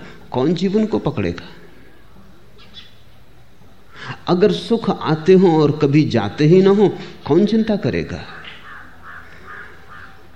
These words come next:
आकर्षण का कारण क्षण भंगुरता है। जो चीज जितने जल्दी विलीन हो जाती है उतनी कीमती मालूम होती है।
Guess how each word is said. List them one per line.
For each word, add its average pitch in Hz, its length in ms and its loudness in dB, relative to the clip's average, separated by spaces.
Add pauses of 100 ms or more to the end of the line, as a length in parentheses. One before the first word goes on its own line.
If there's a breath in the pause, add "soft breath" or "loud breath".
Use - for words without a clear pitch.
(1080)
आकर्षण 156 480 -4
का 143 140 -6
कारण 127 380 -6
क्षण 117 240 -6
भंगुरता 107 500 -4
है। - 200 -16 (320 loud breath)
जो 147 200 -2
चीज 156 320 -4
जितने 139 300 0
जल्दी 127 400 0
विलीन 110 340 0
हो 104 160 -4
जाती 104 380 -8
है 110 60 -8
उतनी 127 340 -2
कीमती 127 480 -2
मालूम 95 320 -4
होती - 260 -10
है। - 120 -20